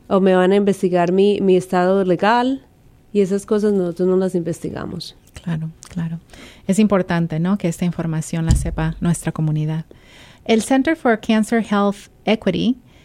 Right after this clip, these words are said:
Speaker 2: provee información y materiales para diferentes grupos en la comunidad a través de ferias de salud y otros eventos de alcance. El centro asiste a organizaciones como coaliciones, iglesias y otros para organizar eventos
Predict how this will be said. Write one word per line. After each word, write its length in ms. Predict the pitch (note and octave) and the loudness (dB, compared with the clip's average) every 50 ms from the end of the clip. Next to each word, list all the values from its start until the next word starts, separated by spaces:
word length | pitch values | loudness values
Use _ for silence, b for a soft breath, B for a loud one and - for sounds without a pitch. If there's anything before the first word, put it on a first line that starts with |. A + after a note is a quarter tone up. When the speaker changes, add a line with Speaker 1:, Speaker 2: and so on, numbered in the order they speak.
| b b b b b b b _ _ _ _ - - | b b b b b b b _ _ _ _ -12 -4
Speaker 2:
provee 320 | - A3 G#3+ G#3 G#3+ A3 A3+ | 0 2 4 4 4 4 4
información 720 | B3 C4 B3 C4 A3+ G#3 F#3+ F#3 - - - A#3 A#3 B3+ | 4 4 4 2 2 2 2 0 0 0 0 2 4 4
y 60 | C4 B3 | 4 4
materiales 640 | A3+ G#3 G3+ F#3+ F3 F#3 F#3 F#3 G3 G#3 A3 G#3 - | 2 2 0 -2 0 0 0 2 0 0 -2 -2 -2
para 160 | - F#3+ F3 | -2 0 0
diferentes 580 | E3+ F3 D#3+ - F#3 F#3 F#3+ G3 - A#3 A3+ - | 0 0 0 -2 0 0 0 0 -2 -2 -4 -2
grupos 460 | A3 G#3 G#3+ G3+ - G#3 G#3+ - - | -2 -2 -2 0 -2 -2 -2 -2 -2
en 100 | F#3+ F3 | -2 -2
la 120 | E3 E3 | -4 -6
comunidad 760 | - - E3 E3 E3 E3+ E3+ E3+ E3+ E3 F#3 G3 A3+ C4+ C4+ - | -6 -6 -4 -4 -2 -2 -2 -2 -2 -2 -2 0 -2 -2 -2 -2
a 120 | - F#3 | -4 -4
través 480 | - E3+ E3+ E3+ E3+ F3 F#3 G3 G3 - | -2 -2 -2 0 0 0 0 -2 -2 -2
de 200 | F#3+ F#3 F#3+ F#3 | 0 0 0 0
ferias 360 | - F#3+ F3+ F3+ F#3 F#3+ F#3 | -2 -2 -2 0 0 -2 -2
de 80 | G3 G3+ | -4 -4
salud 500 | - - G#3+ G#3+ G3 F#3 F#3 G#3 A3 G#3+ | -2 -2 -2 0 0 0 0 0 0 0
y 120 | F#3+ F3+ | -2 -2
otros 400 | E3+ E3+ - - F#3 F#3 F3+ - | -2 -2 -2 -2 -2 -2 -2 -2
eventos 440 | F#3 E3+ E3+ E3+ F3 - F#3 F3+ F3 | -2 -2 0 -2 -2 -2 -2 -4 -4
de 80 | E3+ E3+ | -4 -4
alcance. 580 | E3 E3 - F3+ E3+ E3+ E3 - F#3 D#3+ D#3+ - B B B B B B B B B | -6 -4 -2 -2 0 0 -2 -2 -4 -8 -8 -10 B B B B B B B B B
El 140 | B F#3+ F#3 | B 0 2
centro 340 | - A3 G#3 G#3 G3+ G#3+ G#3+ | 2 2 2 2 4 2 2
asiste 640 | G3+ F#3+ - - A#3+ A#3+ - - - B3+ A#3+ A#3+ - | 2 2 0 0 0 0 0 0 0 0 0 0 0
a 120 | - G#3 G3 | 0 2 2
organizaciones 920 | F#3 F#3 F3+ F3 F3 F3 - F3 F3 - - A3+ A3+ A3+ A#3 B3+ B3+ - | 2 2 0 0 -2 -2 -2 -4 -6 -4 -2 0 0 2 2 0 -2 -2
como 300 | - G#3 F#3+ F3+ F3+ F3 | -2 -2 -2 -2 -2 -4
coaliciones, 840 | - E3+ E3+ E3+ E3+ - - - C4 B3+ B3+ B3 B3 B3 A#3+ A#3+ | -4 -4 -2 -4 -4 -4 -2 0 2 2 2 2 2 2 0 -2
iglesias 720 | - G3+ G3 G3 G3 G3 G3 - - G#3 G3 G3 G3 - - | -2 -2 0 0 0 0 -2 -2 -2 -2 0 -2 -4 -6 -4
y 160 | - F#3+ G3 | -2 0 2
otros 380 | A3 C4+ C4+ - G3 G3 G3 - | 2 2 2 0 0 0 0 0
para 240 | - F#3 F3+ F3 | 0 0 2 2
organizar 480 | F3 F3 F3 E3+ F3 F3 - - G3 G3 | 2 2 0 0 0 0 0 0 0 0
eventos 580 | G#3 G#3+ G#3 G3+ G3 G3+ - G#3+ A3+ A#3+ - | 2 2 2 2 0 0 0 -2 -2 -4 -6